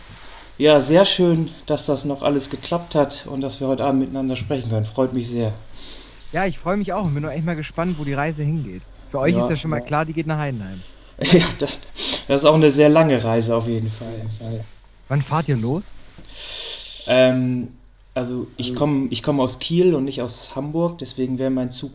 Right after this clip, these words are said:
Speaker 1: ursprünglich nachts um drei aus Kiel losgegangen. Ähm, weil ich jetzt aber noch die Technik fürs Radio einsammeln muss, werde ich sagen, nach der Podcast-Aufnahme, wenn ich das geschnitten hab und hochgeladen hab, ähm,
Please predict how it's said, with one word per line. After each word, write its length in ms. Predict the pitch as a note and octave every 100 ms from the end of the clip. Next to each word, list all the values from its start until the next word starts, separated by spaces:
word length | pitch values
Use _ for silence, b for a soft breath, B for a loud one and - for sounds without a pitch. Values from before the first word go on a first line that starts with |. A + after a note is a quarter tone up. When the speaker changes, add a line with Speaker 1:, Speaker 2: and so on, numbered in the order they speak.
| -
Speaker 1:
ursprünglich 1120 | D3+ E3+ - - C3+ C#3 C3+ D#3 D#3+ - -
nachts 460 | B2+ C#3 - E3+ -
um 160 | B2
drei 440 | A#2 A2+ B2 D3+ D3
aus 180 | A#2 -
Kiel 240 | D3+ D3+
losgegangen. 720 | D3+ E3 - D#3+ D#3+ F3 A3+ - B B B B B B B B
Ähm, 420 | A2+ A#2+ B2 A#2+ -
weil 160 | B2+ C3+
ich 60 |
jetzt 160 | C#3 C3+
aber 100 | B2+
noch 140 | C3
die 100 | B2+
Technik 400 | A2+ D#3+ D#3 C#3+
fürs 220 | - C3 B2
Radio 460 | C3+ C#3+ C3 B2+
einsammeln 520 | A2 B2 A#2+ A#2+ A#2
muss, 360 | A#2+ C3+ - -
werde 160 | B2 B2
ich 100 | -
sagen, 560 | B2 A#2+ A#2+ A#2 A2+ - -
nach 180 | B2 C3
der 80 |
Podcast-Aufnahme, 1040 | A#2+ D3+ - C#3+ C#3 C3+ C3 C3 C3+ C3+ B2
wenn 140 | A#2+
ich 100 | A#2
das 360 | A#2+ A#2 - - B B B
geschnitten 460 | - A#2+ C#3 C#3 C#3
hab 140 | C#3
und 120 | C3 A#2+
hochgeladen 720 | C#3+ C#3+ C3 B2+ B2+ B2+ A#2+
hab, 200 | A#2+ - - -
ähm, 420 | A#2 A2+ A#2